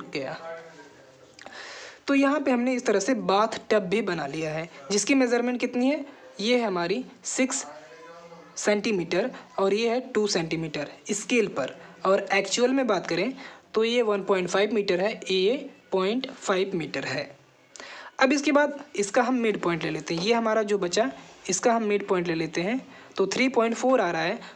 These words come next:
तो थ्री पॉइंट फ़ोर का हम mid point ले लेंगे तो सेवनटीन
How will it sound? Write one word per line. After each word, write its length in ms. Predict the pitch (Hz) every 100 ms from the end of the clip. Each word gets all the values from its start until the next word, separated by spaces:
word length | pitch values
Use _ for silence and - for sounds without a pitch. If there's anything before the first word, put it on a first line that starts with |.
| -
तो 120 | 214
थ्री 200 | 202 247
पॉइंट 280 | 254 226 226
फ़ोर 220 | 214 226
का 100 | 220
हम 100 | 208 202
mid 200 | 220 220
point 200 | 196 180
ले 60 |
लेंगे 260 | 165 165 202
तो 180 | - 240
सेवनटीन 720 | - - 208 214 214 254 269